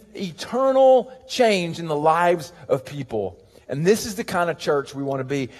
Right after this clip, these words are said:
And I believe it's the kind of person you wanna be. I believe you wanna be able to leave behind that kind of change in people's lives so that you know they were different because of your life.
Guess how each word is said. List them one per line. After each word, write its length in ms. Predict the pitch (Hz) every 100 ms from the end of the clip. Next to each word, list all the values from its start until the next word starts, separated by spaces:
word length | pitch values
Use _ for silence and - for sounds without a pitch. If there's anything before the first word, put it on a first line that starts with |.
| -
And 120 | 151
I 160 | 208 262
believe 400 | 190 160 160 151
it's 120 | -
the 80 | -
kind 180 | 151
of 100 | 147 -
person 420 | 165 147 - 117
you 100 | 117
wanna 200 | 110 101
be. 260 | 90 71 - _ _ _ -
I 100 | -
believe 300 | 185 208 190
you 220 | 151 170 220
wanna 200 | 233 226
be 200 | 190 180
able 120 | 156
to 60 |
leave 360 | 147 147 196 185
behind 320 | 175 170 156
that 140 | 160 185
kind 200 | 180 165
of 40 |
change 320 | - 165 151
in 80 | 139
people's 380 | 120 143 135 120
lives 400 | 123 117 113 110 - -
so 140 | - 160
that 180 | 170
you 520 | 156 156 202 214 220 - - -
know 560 | 131 147 147 117 92 - - _ -
they 140 | 143
were 100 | 135
different 520 | 120 185 214 - - - -
because 340 | - - 147
of 100 | 131
your 140 | 120 110
life. 420 | 98 87 87